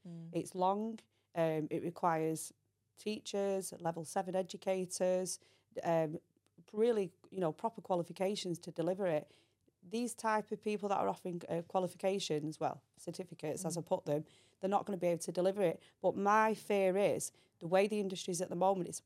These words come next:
Speaker 2: price war.
Speaker 1: Mm.
Speaker 2: So it will stamp out the bigger companies, 'cause they're not gonna be able to compete against the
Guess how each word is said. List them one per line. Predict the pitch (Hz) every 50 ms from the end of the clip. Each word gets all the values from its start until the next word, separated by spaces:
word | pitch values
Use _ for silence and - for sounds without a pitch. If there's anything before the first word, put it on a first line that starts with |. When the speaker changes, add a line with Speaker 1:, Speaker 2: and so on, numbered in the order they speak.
| _ _
Speaker 2:
price | - 170 165 175 170 - -
war. | 196 196 202 220 233 226 _ _ _ _ _ - 175
Speaker 1:
Mm. | 165 160 160
Speaker 2:
So | 165 - 208 190 190 180 -
it | - 220 -
will | 208 190 208 214 208 226 233
stamp | 208 - - - 208 185 180 180 170 -
out | 190 185 175 151 143 151 - - - _ _ _ _ _ _ _ _ _ _
the | - 170
bigger | - 220 247 269 262
companies, | - - 180 165 156 - - 156 151 151 - - - -
'cause | - - 180 165
they're | 190 185
not | 190 202 -
gonna | - 202 185
be | 165 170
able | 170 165 -
to | - -
compete | - 185 175 - - 196 185 180 - -
against | 175 165 175 170 170 165 - - - - - - - _ _ _ _ _ _ _ _ -
the | 185 185 185 180 175 170 175 165